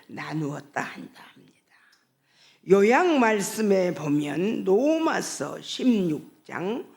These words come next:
바울이 어떻게 사역을 했는지가 중심 내용입니다. 우리에게 요약의 말씀처럼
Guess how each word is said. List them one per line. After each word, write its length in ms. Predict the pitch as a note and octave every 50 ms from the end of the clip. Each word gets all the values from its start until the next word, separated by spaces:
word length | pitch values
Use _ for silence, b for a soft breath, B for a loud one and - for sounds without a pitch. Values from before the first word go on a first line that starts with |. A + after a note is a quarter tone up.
| _ _ _ _
바울이 800 | - - - - C#3+ D#3 F#3 G#3 B3 A3 G3 D3+ - - _ _ _ _ _ _ _ _ _ _ _ _ _ _ _ _ _ _ _ _
어떻게 840 | _ D#3+ E3+ G3+ G3+ G3+ - F4+ F#4 A4 - - - D#4+ C#4+ C4 A#3
사역을 580 | F#3+ - - - - A3 A3 G#3+ F#3+ F#3+ F#3 F3
했는지가 1000 | E3+ G#3+ A#3 A3+ A3 G#3 G3 F3 D3 C3+ C#3 C3 D#3 F#3 G#3+ A#3+ - - - - _ _
중심 720 | - - F3+ E3+ E3+ D#3+ - - A#3 A3+ G#3 - - -
내용입니다. 880 | D#3+ F3 G3 G3 F3 D3+ C3+ C3 C3+ - - - - - - _ _ _ _ _ _ _ _ _ _ _ _ _ _ _ _ _ _ _ _ _ _ _ _ _ _ _ _ _ _ _ _ _ _ _ _ _ _ _ _ _ _ _ _ _
우리에게 1080 | F#3 G#3+ A#3 A#3+ D4 F4+ F#4+ E4 B3+ A3 F3 F3+ E3+ D#3+ E3 F#3+ A#3+ - - - - _ _ _ _ _ - D#3
요약의 520 | E3 F3+ F3+ F#3 G#3+ B3+ D4 D#4 C#4+ D4
말씀처럼 1160 | A#3+ F#3 E3+ E3 E3 E3 D#3+ - - B3 C#4+ C#4 B3+ A3 - - - - E3 D3 C#3 C#3 -